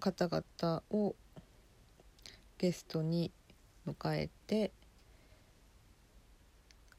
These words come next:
催されたものでした。これは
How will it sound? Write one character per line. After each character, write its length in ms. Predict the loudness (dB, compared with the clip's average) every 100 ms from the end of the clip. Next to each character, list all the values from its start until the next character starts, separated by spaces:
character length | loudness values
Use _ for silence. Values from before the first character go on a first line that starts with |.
| -20 -20 -2
催 320 | 2 2 2
さ 160 | 0 -2
れ 120 | -2
た 260 | -4 -6 -8 -4
も 80 | 0
の 160 | 0 -2
で 160 | -6
し 100 | -8
た。 320 | -8 -8 -8 -12 -20 -20 -20 -4
こ 120 | 4
れ 140 | 6 6
は 340 | 6 6